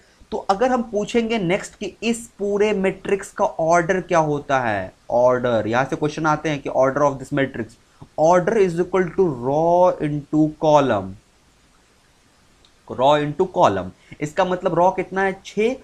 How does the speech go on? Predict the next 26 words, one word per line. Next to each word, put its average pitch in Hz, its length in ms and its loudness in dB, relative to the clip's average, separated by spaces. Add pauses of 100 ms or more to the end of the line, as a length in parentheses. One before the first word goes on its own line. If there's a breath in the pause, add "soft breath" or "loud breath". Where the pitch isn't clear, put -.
(180 loud breath)
और 143 120 0
कॉलम 165 360 0
कितना 175 240 -4
है? 175 120 2
चार। 113 420 0
तो - 120 -8
इसका 165 260 -2
मतलब 175 340 -2
अगर 170 200 2
हम 175 240 -4
इस 170 200 -4
student 175 580 -2
के, 180 220 -2
को 165 400 -4
हम 156 160 0
numbers 160 480 0
माने 143 360 -2 (240 loud breath)
और 143 200 -2
इस - 160 -6
matrix 156 360 -4
को 151 160 -2
देखें 147 320 -2
तो 180 100 -4
ये 160 140 0
matrix 151 500 -4
हमारा 151 380 0